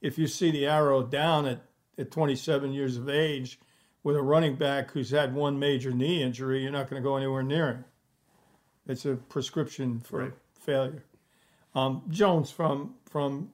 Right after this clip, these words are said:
Speaker 1: Green Bay is a prime example. I mean, he's a guy that is a really good running back. Uh, uh, you know, talking heads are gonna be howling about, uh, the, "Don't let him go," you know, et cetera, et cetera. Bottom line,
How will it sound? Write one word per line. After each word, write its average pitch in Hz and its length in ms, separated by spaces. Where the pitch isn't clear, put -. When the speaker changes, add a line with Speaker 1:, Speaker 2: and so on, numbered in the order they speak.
Speaker 1:
Green 160 200
Bay 156 160
is 131 100
a 135 40
prime 139 320
example. 151 480
I 131 60
mean, 131 160
he's 151 200
a 160 100
guy 151 280
that 131 240
is 135 140
a 143 80
really 165 300
good 165 180
running 156 280
back. 170 360
Uh, 131 340
uh, 147 120
you 147 100
know, 135 340
talking 156 360
heads 143 340
are 147 60
gonna 135 540
be 143 240
howling 151 500
about, 139 520
uh, 135 160
the, 143 180
"Don't 147 280
let 147 140
him 123 140
go," 147 480
you 147 920
know, 139 160
et 131 120
cetera, 143 320
et 123 80
cetera. 147 480
Bottom 151 320
line, 156 540